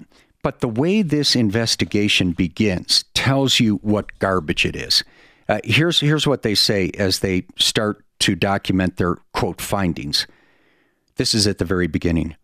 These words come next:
Racism and its impact on this situation.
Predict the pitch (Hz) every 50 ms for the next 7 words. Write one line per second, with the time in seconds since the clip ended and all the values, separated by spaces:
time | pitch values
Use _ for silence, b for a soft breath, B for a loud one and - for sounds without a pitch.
0 | _ - 95 95 120 160 220 226 - - 254 240 - 220 220 214 - - - 123
1 | 113 120 113 - - - - - 262 269 - - - 123 92 92 - - - -
2 | - 113 117 117 117 113 117 113 - - - 110 - - 117 95 95 92 87 -
3 | - - -